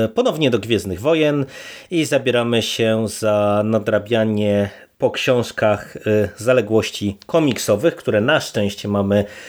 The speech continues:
sporo mniejsze i,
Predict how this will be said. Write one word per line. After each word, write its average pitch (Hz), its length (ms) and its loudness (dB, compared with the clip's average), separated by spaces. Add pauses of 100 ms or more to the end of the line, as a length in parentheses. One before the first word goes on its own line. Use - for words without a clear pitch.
(200)
sporo 120 640 0 (100)
mniejsze 147 840 0 (160)
i, 170 340 2